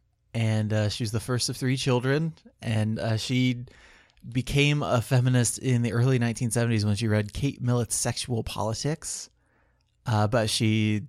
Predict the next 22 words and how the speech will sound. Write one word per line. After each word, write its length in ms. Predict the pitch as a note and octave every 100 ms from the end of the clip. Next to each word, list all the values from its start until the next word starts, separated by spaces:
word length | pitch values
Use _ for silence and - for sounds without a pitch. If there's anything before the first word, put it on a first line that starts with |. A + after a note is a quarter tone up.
| - _ _ -
I 100 | G#2
don't 100 | G2+
know, 100 | G2+
that, 220 | A2+ A#2
that 140 | C3
had 80 | B2
always 300 | B2 A#2+ A#2
kind 180 | - A#2+
of 60 | A2+
been 160 | G#2+
part 200 | A#2 D#3+
of 60 | D#3
her 100 | D3+
life 260 | D3 C3+ -
because 340 | B2+ G#2 G2+
her 100 | G#2
grandmother 560 | G#2+ A2+ A#2+ A#2 A2+ A2
and, 240 | A2 G#2+
and 200 | G#2 G#2+
her 100 | G#2
mother 340 | A2 A2 A2 A2
were, 340 | A2+ A2+ G#2+